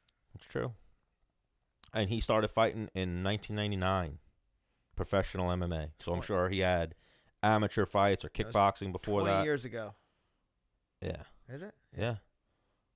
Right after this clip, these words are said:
Speaker 1: So this will be the twentieth ye-, this is the twentieth year that Alistair Overeem's been fighting.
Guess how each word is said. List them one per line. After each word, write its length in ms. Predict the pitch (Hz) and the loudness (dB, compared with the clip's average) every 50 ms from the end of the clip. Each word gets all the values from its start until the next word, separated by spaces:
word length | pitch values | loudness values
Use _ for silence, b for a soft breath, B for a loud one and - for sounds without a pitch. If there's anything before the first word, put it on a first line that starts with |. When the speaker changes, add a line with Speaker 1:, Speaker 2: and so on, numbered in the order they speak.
| _ _ | _ _
Speaker 1:
So 100 | - 104 | -2 2
this 140 | 104 104 - | 2 2 2
will 80 | 107 | 0
be 60 | 101 101 | 0 -2
the 80 | 92 | -2
twentieth 460 | - - - 107 113 123 123 123 120 - | -2 -2 0 2 2 2 2 0 -2 -4
ye-, 180 | 113 110 110 - | -4 -6 -4 -2
this 180 | - 107 - | -2 -4 -4
is 60 | - 101 | -4 -8
the 60 | 98 | -10
twentieth 480 | - - - 120 120 131 127 127 - | -8 -6 -4 -4 -2 -2 -2 -4 -4
year 180 | 123 117 110 95 | 0 2 2 2
that 120 | 87 87 | 2 2
Alistair 280 | 85 90 87 - - 73 | 2 2 0 0 -2 -2
Overeem's 300 | 85 85 87 87 87 82 82 | -2 -2 -2 -4 -6 -6 -8
been 80 | 82 78 | -8 -8
fighting. 320 | - 80 73 - - - | -6 -8 -8 -8 -14 -18